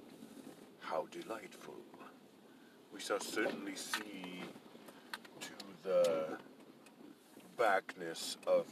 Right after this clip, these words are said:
it soon enough. But first, let's catch up on local news. It's all downhill from here. Literally, I'm driving downhill now. Coming down off the top of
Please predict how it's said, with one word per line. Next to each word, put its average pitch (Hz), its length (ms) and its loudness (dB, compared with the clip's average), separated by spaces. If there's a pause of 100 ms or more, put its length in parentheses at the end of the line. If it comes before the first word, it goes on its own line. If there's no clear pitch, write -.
it - 420 -4 (920)
soon - 300 -6
enough. - 260 -6 (1700)
But 117 120 6
first, 127 240 4
let's 110 140 -2
catch 104 240 4
up 101 100 -2
on 92 160 0
local 90 280 0
news. 87 280 -2
It's - 140 0
all 104 160 8
downhill 90 500 2
from 85 220 -4
here. 82 180 -2 (180)
Literally, 107 500 8 (120)
I'm 85 200 2
driving 107 400 8
downhill 90 400 2
now. 73 200 -2 (840)
Coming 147 320 4
down 143 320 8
off 127 240 8
the 113 80 -2
top 120 280 10 (120)
of 101 360 10